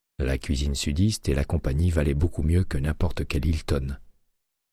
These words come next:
Bon, ben, quand tu veux, McCaleb », dit Carruthers, en riant à son tour, « quand tu veux. » «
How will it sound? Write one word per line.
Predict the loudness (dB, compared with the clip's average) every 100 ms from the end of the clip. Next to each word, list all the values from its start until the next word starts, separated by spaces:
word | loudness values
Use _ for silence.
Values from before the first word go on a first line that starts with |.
| _ _ _ _ _ _ 2
Bon, | 6 6
ben, | 6 2 0
quand | 2 2
tu | 6 6
veux, | 6 6
McCaleb », | 4 0 2 4 4
dit | 2
Carruthers, | 4 4 4 4 4 2 -2
en | 2
riant | 4 4
à | 4
son | 2
tour, « | 0 0 2
quand | 4
tu | 4 4
veux. » « | 2 0